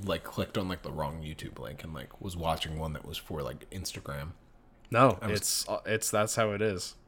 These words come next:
Speaker 1: Um,
Speaker 2: Rewatch
Speaker 1: while I
Speaker 2: it and
Speaker 1: wa-
Speaker 2: look in the corners.
Speaker 1: No, I, I did, 'cause sometimes it was rounded off and other times it wasn't. Like, which,
Speaker 2: Yeah.
Speaker 1: which is, I didn't realize that was from the film gra-,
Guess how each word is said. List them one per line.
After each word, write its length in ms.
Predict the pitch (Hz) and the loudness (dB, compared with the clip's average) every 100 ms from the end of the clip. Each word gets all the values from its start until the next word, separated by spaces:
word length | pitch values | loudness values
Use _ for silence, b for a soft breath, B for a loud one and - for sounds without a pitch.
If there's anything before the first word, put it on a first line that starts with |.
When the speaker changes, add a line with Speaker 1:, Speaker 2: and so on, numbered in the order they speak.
| - - - B B B B B B B B B B - - - - - - - | -20 -20 -20 B B B B B B B B B B -20 -20 -20 -20 -20 -4 4
Speaker 1:
Um, 500 | 107 101 95 92 87 - - | 4 4 2 -2 -8 -18 -6
Speaker 2:
Rewatch 180 | 107 120 | 6 10
Speaker 1:
while 60 | 120 | 12
I 60 | 123 | 10
Speaker 2:
it 80 | 123 | 10
and 80 | 107 | 6
Speaker 1:
wa- 80 | |
Speaker 2:
look 140 | 104 107 | 6 4
in 80 | 101 | 0
the 60 | |
corners. 600 | - 95 87 80 - - - - - - | 0 0 0 -2 -4 -6 -10 -20 -12 4
Speaker 1:
No, 160 | 139 | 10
I, 260 | 131 135 - | 12 12 10
I 60 | |
did, 240 | 123 156 - | 10 10 10
'cause 140 | 117 | 8
sometimes 420 | - 120 123 123 | 6 6 6 6
it 60 | 113 | 6
was 140 | 101 | 6
rounded 280 | 101 98 95 | 6 4 6
off 240 | 90 92 - | 6 6 4
and 60 | 90 | -2
other 120 | 87 | -2
times 260 | 90 80 64 | -2 -4 -4
it 80 | |
wasn't. 280 | 76 87 - | -4 -4 -6
Like, 180 | - - | -10 -10
which, 140 | - | -6
Speaker 2:
Yeah. 220 | 82 71 58 | -4 -2 -4
Speaker 1:
which 120 | 65 | -6
is, 160 | 76 - - | -8 -4 2
I 100 | 101 | 4
didn't 160 | 104 | 4
realize 300 | 98 92 87 | 4 4 4
that 80 | 85 | 0
was 100 | 73 | 0
from 160 | - 71 | -2 -4
the 100 | - | -6
film 220 | - 82 | -2 -2
gra-, 180 | 76 71 | -2 -8